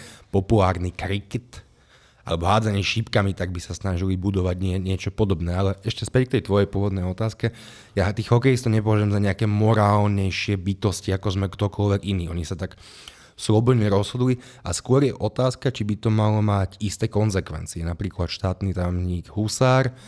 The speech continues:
ministerstva školstva, on je tajomník pre,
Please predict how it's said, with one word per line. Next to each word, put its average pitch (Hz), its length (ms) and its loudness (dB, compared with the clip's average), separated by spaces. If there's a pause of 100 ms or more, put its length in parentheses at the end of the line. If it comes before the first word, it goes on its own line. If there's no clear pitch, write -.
(420)
ministerstva 95 640 -4
školstva, 101 560 -2
on 85 80 -4
je 80 120 -6
tajomník 85 440 -6
pre, 82 240 -8